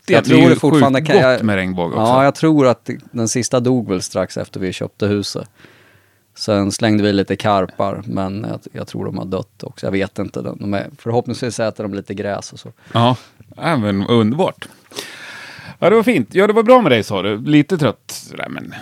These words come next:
Speaker 2: Ja, ja,
Speaker 1: du,
Speaker 2: men det
Speaker 1: du klarar av det här.
Speaker 2: Ja, alltså, förutom att man har heltidsjobb så håller vi på att släppa skivan nu. Så det var ju
Speaker 1: Mm.
Speaker 2: sjukt mycket jobb med den här skivan i,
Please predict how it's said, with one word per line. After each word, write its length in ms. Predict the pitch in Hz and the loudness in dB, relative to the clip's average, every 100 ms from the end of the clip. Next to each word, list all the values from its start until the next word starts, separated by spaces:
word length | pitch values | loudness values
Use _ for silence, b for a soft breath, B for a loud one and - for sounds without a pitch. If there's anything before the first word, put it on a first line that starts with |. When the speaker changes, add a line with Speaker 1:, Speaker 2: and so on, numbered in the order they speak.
| - | -4
Speaker 2:
Ja, 400 | 123 156 175 165 131 | 2 4 4 2 0
ja, 120 | 123 | 0
Speaker 1:
du, 60 | |
Speaker 2:
men 320 | 131 127 - - | 2 0 -2 -2
det 180 | 120 | 0
Speaker 1:
du 60 | 120 | 2
klarar 260 | 120 117 123 | 4 4 4
av 140 | 92 | 2
det 60 | 87 | -4
här. 80 | - B B B B | -10 B B B B
Speaker 2:
Ja, 540 | 151 147 156 156 143 B | 4 6 8 6 4 B
alltså, 440 | B - 143 135 127 - - _ 107 - | B 0 4 6 4 -2 -20 _ -8 -4
förutom 300 | 135 120 131 | -2 0 0
att 120 | - | 0
man 100 | 123 | 2
har 80 | 123 | 4
heltidsjobb 580 | 123 123 107 143 117 | 2 0 0 2 2
så 80 | 104 | 2
håller 120 | 117 | 2
vi 60 | 113 | 2
på 100 | 117 | 0
att 60 | 110 | 0
släppa 280 | 110 - | 0 -2
skivan 380 | - 113 110 120 | -2 0 2 0
nu. 120 | 101 | 0
Så 120 | 92 101 | -2 -2
det 60 | |
var 160 | 104 110 | 2 6
ju 80 | 151 | 6
Speaker 1:
Mm. 200 | 185 180 - - | 6 2 -4 -4
Speaker 2:
sjukt 440 | 180 185 170 - | 0 2 0 0
mycket 220 | 139 123 135 | -2 0 0
jobb 220 | 131 117 | 0 2
med 80 | 113 | 0
den 60 | |
här 60 | 107 | 0
skivan 480 | - 113 110 107 104 | 0 0 2 0 0
i, 500 | 113 107 104 101 | 0 0 0 -2